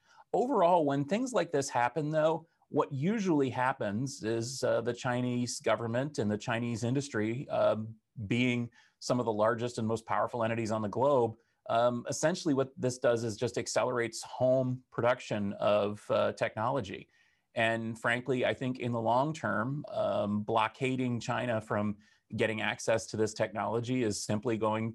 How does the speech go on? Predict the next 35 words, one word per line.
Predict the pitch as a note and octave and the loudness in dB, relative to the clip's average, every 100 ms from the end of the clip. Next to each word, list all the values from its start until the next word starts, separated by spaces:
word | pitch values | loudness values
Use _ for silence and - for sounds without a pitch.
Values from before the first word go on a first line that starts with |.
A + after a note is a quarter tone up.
| - | -2
to | A2 A2 | 0 0
further | - G#2 C3+ A#2 G#2+ | -2 0 2 2 0
shift, | - A2+ A2+ - - _ _ _ _ - | 0 0 0 -4 -20 _ _ _ _ -2
uh, | G#2+ G#2 G2+ - | 0 2 0 -4
the | A#2 A2 G#2 | -2 0 0
center | - A2+ A2 | -2 0 0
of | F#2 | 0
gravity | G2+ A#2 B2 G#2+ | 0 0 0 -4
for | - G#2+ | -2 -2
the | G#2 G#2+ | 0 0
global | G#2 G#2+ A2 A2+ G#2+ G#2 | 0 0 2 2 0 -2
tech | - A#2+ A#2 _ - | -2 -2 -2 _ -18
space | - F#2+ F#2+ F#2+ - | -8 -4 -4 -6 -6
to | G#2 | -6
China. | - C3+ - - - _ _ _ | -4 -4 -4 -10 -18 _ _ _
So, | - B2+ A2 A2 - - _ _ _ _ | -4 2 4 2 -4 -18 _ _ _ _
uh, | A#2+ A2+ G#2+ G#2+ G#2 _ _ _ _ _ _ _ _ _ _ _ _ _ - | 0 2 4 2 -2 _ _ _ _ _ _ _ _ _ _ _ _ _ -2
it's | B2+ - | -2 0
not | C3 B2+ | 0 0
gonna | C3 | 0
probably | - - A2+ A#2+ A2+ A#2+ | -2 -2 0 0 -2 -2
stop | - G#2 G2+ | 2 2 2
them | A2 G#2 | -2 -2
from | G#2+ G#2+ | -2 0
developing | G#2 F#2+ G2 G#2 | 2 0 0 -4
supercomputers | - G#2 - G#2 G#2+ G#2 G#2 A2 | -4 -6 -6 -6 -2 -2 0 -2
and | |
developing | G#2+ G2+ F#2+ F#2+ G#2 | 0 2 0 -2 -2
weapons | G2+ - G#2+ G#2 G#2 | -2 -2 -2 -2 -2
and | G#2+ | 0
all | F#2+ | 2
that | G2+ G2 | 2 0
sort | - G2+ | -4 -10
of | G2+ | -8
thing. | G#2+ G#2 | -8 -10